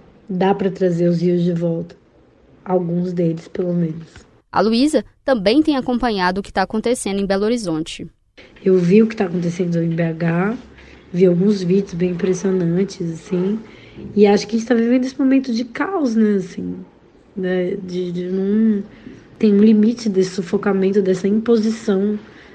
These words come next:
Speaker 1: do homem diante da natureza. E é uma tristeza, porque é fruto de uma ignorância muito grande, ou de uma preguiça muito grande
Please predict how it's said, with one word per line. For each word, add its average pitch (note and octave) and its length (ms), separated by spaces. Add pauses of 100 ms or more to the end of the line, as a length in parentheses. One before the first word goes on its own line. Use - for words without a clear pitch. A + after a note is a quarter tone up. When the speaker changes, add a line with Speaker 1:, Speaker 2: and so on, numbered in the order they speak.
Speaker 1:
do G3+ 180
homem G3 340
diante F#3 300
da F#3+ 120
natureza. F#3 800 (600)
E F#3+ 440
é F#3+ 100
uma F#3+ 160
tristeza, A3+ 560
porque F#3+ 880
é F#3+ 80
fruto F#3+ 400
de F#3 80
uma G3 140
ignorância G3+ 540
muito G#3 220
grande, G3 720
ou G3 100
de F#3 120
uma G3+ 120
preguiça G3 460
muito F#3+ 240
grande F3+ 540